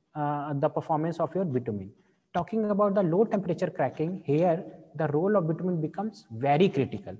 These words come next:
So the performance of your high, low temperature cracking performance of your asphalt mix will highly depend upon the performance of the bitumen. So it, this is why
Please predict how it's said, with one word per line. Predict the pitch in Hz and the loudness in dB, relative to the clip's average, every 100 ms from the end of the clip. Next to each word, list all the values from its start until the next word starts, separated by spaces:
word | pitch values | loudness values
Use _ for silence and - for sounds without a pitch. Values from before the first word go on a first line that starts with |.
| - _ - - | -18 _ -18 -16
So | - 185 | -6 -4
the | 170 | -4
performance | 170 160 143 165 160 202 208 - | -4 -6 -2 -2 0 -2 -6 -6
of | 156 160 - | -4 -4 -2
your | 165 175 | -4 -4
high, | - 147 143 | -4 -2 0
low | 139 165 | 2 2
temperature | 190 175 165 175 | 2 -2 -2 -4
cracking | - 143 175 165 | -4 -4 -4 -6
performance | 151 170 160 190 180 | -6 -4 -4 -4 -6
of | 160 | -4
your | 156 156 127 - | 0 0 -2 -8
asphalt | - 117 - 143 143 | -10 -2 2 2 2
mix | 170 - - - _ | -4 -4 -12 -20 _
will | - 175 | -2 -2
highly | - 147 151 208 | -2 0 2 4
depend | 214 190 160 151 | 4 4 2 0
upon | 143 147 202 - - - | 0 -2 -2 -8 -20 -12
the | |
performance | 156 156 - 147 156 160 | 0 0 2 0 0 -2
of | 143 | -2
the | 170 | 0
bitumen. | 147 135 110 95 | 0 0 -2 -6
So | - 180 - | -6 -6 -4
it, | 175 - | -6 -4
this | 143 143 | -6 -2
is | 220 165 | 0 2
why | 151 139 | 4 4